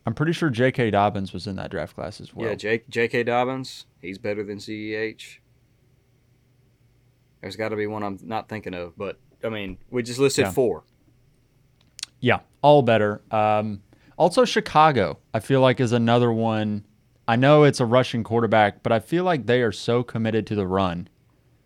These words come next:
Speaker 1: that Jonathan Taylor could still thrive in that offense.
Speaker 2: Yeah. I, I definitely don't think Chicago, I mean,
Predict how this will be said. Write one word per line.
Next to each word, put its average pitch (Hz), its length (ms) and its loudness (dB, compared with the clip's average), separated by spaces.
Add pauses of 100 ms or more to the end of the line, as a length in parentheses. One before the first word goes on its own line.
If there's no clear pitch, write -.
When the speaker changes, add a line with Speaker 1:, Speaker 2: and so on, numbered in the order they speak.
(460)
Speaker 1:
that 104 600 0 (180)
Jonathan 117 360 0
Taylor 104 300 -2
could 95 200 -8
still 104 580 -2 (560)
thrive 98 380 0
in 92 60 -8
that 85 160 -10
offense. - 480 -12 (960)
Speaker 2:
Yeah. 156 300 -4 (640)
I, 123 200 2
I 127 100 4
definitely 143 380 2
don't 120 280 0
think 104 300 -6
Chicago, 110 420 -2
I 123 40 -4
mean, 117 260 -2